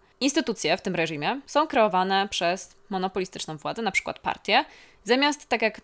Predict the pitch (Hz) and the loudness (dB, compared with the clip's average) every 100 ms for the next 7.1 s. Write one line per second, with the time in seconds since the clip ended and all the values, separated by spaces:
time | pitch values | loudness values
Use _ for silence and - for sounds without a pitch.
0 | - 196 185 208 190 175 165 151 - - | -8 -2 -2 0 -2 -4 -4 -4 -6 -6
1 | 254 240 - 180 214 311 190 180 170 233 | -6 -6 -6 -4 -2 -2 0 0 2 4
2 | 269 240 220 208 190 185 165 175 175 170 | 4 2 -4 -6 -6 -8 -4 -2 -2 -4
3 | 156 165 - - - - - _ _ - | -8 -10 -12 -12 -14 -16 -20 _ _ -8
4 | 214 214 208 208 220 - 214 214 285 262 | -2 0 0 -2 -4 -2 4 4 4 0
5 | 190 165 170 190 175 202 175 - 147 - | 2 2 2 0 0 0 0 -4 -10 -12
6 | - 185 233 - _ _ - 180 175 170 | -6 -4 -4 -6 _ _ -6 -2 -2 -2
7 | 160 | -4